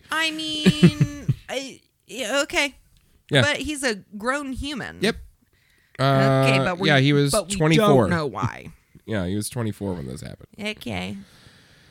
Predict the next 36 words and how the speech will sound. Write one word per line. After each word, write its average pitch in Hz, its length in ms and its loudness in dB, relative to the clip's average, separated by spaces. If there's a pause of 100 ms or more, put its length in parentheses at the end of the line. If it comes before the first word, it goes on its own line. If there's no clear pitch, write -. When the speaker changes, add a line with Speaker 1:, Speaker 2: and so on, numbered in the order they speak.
(120)
Speaker 1:
All - 100 -12
Speaker 2:
Um, 131 380 4
Speaker 1:
right. 131 100 -2
Speaker 2:
all 139 160 0
we 151 140 -2
Speaker 1:
All 147 40 0
Speaker 2:
know 143 200 4
Speaker 1:
right. 151 100 -2
Speaker 2:
is 147 340 0
Julie 143 640 -2
is 135 320 0
not 135 340 -2
deterred 143 460 -2
at 143 100 0
all 147 320 2
by 95 440 0
this 95 300 -2
kooky 156 460 -8
guy. 107 600 0
<laughs> 104 40 -2
Speaker 1:
Great. 110 340 2 (460)
Great. 71 380 -12 (100)
I'm 175 140 -6
sure 170 180 -8
it - 80 -8
ends - 180 -8
up - 120 -14
really, - 260 -8 (440)
really - 140 -10
swell - 280 -6
for 196 160 -8
her. 190 220 -8 (320)
Speaker 2:
Yeah. 87 140 -10 (440)
So - 300 0
next, 143 680 0
uh, 104 680 0